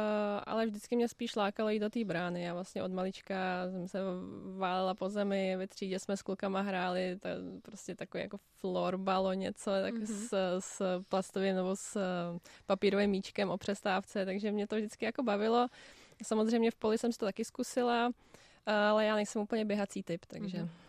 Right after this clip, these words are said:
Speaker 1: takže v té bráně přece jenom se člověk tolik nenaběhá. <laughs>
Speaker 2: Jsou tam nějaké rituály, třeba než začneš zápas, který máš konkrétně jenom ty?
Speaker 1: Eh, určitě je tam spousta rituálů a jsou to maličkosti, eh, který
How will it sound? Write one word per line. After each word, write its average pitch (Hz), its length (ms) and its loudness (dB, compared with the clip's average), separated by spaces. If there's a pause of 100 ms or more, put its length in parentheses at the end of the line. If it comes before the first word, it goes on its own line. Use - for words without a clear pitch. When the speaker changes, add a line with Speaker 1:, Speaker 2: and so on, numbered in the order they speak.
(140)
Speaker 1:
takže 208 220 -2
v - 40 -6
té 214 120 0
bráně 196 340 6
přece 208 280 -2
jenom 185 160 0
se - 120 -8
člověk 185 260 0
tolik 190 180 -2
nenaběhá. 180 480 2
<laughs> - 540 -4
Speaker 2:
Jsou 262 160 2
tam 240 180 2
nějaké 240 320 2
rituály, 220 640 0 (200)
třeba 185 340 -8
než 180 200 -6
začneš 180 360 -6
zápas, 170 440 -8
který 185 240 -6
máš 175 260 -8
konkrétně 170 500 -8
jenom 208 220 -6
ty? 202 140 -8
Speaker 1:
Eh, - 40 -12 (120)
určitě 214 560 -4
je 302 180 2
tam 202 180 -4
spousta - 380 -6
rituálů 254 960 4
a 214 580 2
jsou 214 180 0
to 254 120 4
maličkosti, 202 1000 2
eh, 196 340 0
který 202 400 -2